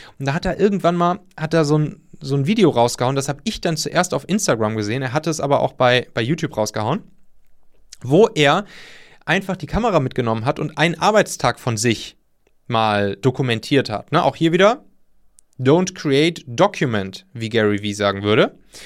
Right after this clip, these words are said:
Er hat dann gezeigt, wie er, wie er in die Uni fährt, wie er da als Professor sein, seine Vorlesung bei den Studenten gibt, wie er die Vorlesung so aufzieht. Er hat dann nochmal sein Büro gezeigt und so weiter und so fort. Das war richtig, richtig cool. Vor allen Dingen, wenn man halt vorher immer nur seine Steuervideos von ihm kannte, die ja auch schon super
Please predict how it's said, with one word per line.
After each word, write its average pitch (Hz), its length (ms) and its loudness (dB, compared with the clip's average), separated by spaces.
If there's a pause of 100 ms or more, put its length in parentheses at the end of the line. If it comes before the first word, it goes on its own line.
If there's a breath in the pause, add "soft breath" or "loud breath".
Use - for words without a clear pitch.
(840 loud breath)
Er 165 180 0
hat 185 120 0
dann 170 200 2
gezeigt, 151 400 0
wie 131 80 4
er, 120 320 4
wie 117 80 -2
er 110 80 2
in 110 80 -4
die 117 80 -6
Uni 180 240 0
fährt, 147 400 2
wie 123 60 -4
er 110 80 0
da 107 60 2
als 107 140 -2
Professor 131 460 -4
sein, 107 340 -6
seine 110 240 -6
Vorlesung 147 480 2
bei 113 80 0
den 110 80 -6
Studenten 185 460 -4
gibt, 151 240 0
wie 120 60 -2
er - 20 -2
die 113 80 -4
Vorlesung 175 440 2
so 143 120 0
aufzieht. 139 800 0
Er 127 80 -2
hat - 100 -8
dann 110 60 -6
nochmal 113 200 -6
sein 170 200 -2
Büro 185 280 4
gezeigt 160 400 -2
und 226 140 -4
so 170 80 -10
weiter 170 180 2
und 143 80 -4
so - 60 -16
fort. 139 140 -8
Das - 100 -10
war 160 140 0
richtig, 214 380 -6
richtig 190 360 -6
cool. 185 160 4 (300 loud breath)
Vor 139 160 0
allen 180 80 0
Dingen, 185 120 -2
wenn 180 100 0
man 175 120 0
halt 156 160 -4
vorher 180 260 0
immer 170 160 0
nur 170 120 0
seine 165 200 2
Steuervideos 135 680 2
von 110 120 -6
ihm 104 120 -8
kannte, 113 280 -4
die 120 60 -4
ja 123 120 4
auch 185 120 2
schon 156 180 -4
super 117 380 -2